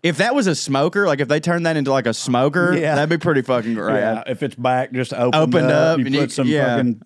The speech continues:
Speaker 2: brisket in it or
Speaker 1: Yeah, that would
Speaker 2: something.
Speaker 1: hit real hard. But Jesus Christ, man. Like, yeah, I, like you said, like, I, no wonder, like, my buddy Mister Bowers is, like, the guy. Like, it's fucking, it's a hard thing. He's done all our Bobcats.
Speaker 2: Yeah.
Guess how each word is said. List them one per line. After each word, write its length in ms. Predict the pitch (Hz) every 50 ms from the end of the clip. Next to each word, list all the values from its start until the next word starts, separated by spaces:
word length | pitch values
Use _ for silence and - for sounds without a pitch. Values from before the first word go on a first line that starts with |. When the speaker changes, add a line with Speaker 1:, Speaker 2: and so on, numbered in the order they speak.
| - -
Speaker 2:
brisket 480 | 117 113 120 127 127 - - 147 139
in 180 | 143 143 143 143
it 40 | 147
or 40 |
Speaker 1:
Yeah, 220 | 143 147 143 131 123
that 140 | 120 143 147
would 80 | 156 143
Speaker 2:
something. 120 | 185 135
Speaker 1:
hit 100 | 127 -
real 220 | 117 127 139 139
hard. 280 | 127 113 110 107 107 98
But 120 | 98 -
Jesus 400 | 107 110 131 160 214 180 120 98 -
Christ, 420 | - - 127 143 175 170 - -
man. 240 | 113 107 110 117 120
Like, 140 | 113 104 -
yeah, 200 | - 156 190 175 - - - - - - -
I, 120 | - 139
like 240 | 147 139 156 190 -
you 80 | 220 202
said, 320 | - - 190 226 262 240
like, 180 | 160 127 120 -
I, 100 | 135 135 -
no 200 | 117 123 147 190
wonder, 320 | 175 175 208 240 240 220 180
like, 240 | 131 120 113 104 - _ _ -
my 160 | - 131 123
buddy 260 | 120 123 127 123 120 117
Mister 260 | 120 120 113 - 127
Bowers 360 | 104 117 113 113 117 113 110
is, 120 | 110 107 104
like, 200 | 113 113 107 -
the 60 | 110
guy. 280 | 104 113 113 110 107 101
Like, 220 | 101 101 101 101
it's 140 | 120 - -
fucking, 480 | - - 147 151 165 - 139 123 117 101
it's 180 | 113 139 -
a 100 | 160 123
hard 460 | 113 117 123 135 143 151 151 156 147 -
thing. 220 | - 151 151 101
He's 140 | 120 147 165
done 180 | 156 185 202 208
all 160 | 196 208 208 180
our 140 | 170 202 208
Bobcats. 720 | 151 107 117 110 95 98 113 104 104 120 131 - - - - _ _ _ _ -
Speaker 2:
Yeah. 260 | 120 120 113 107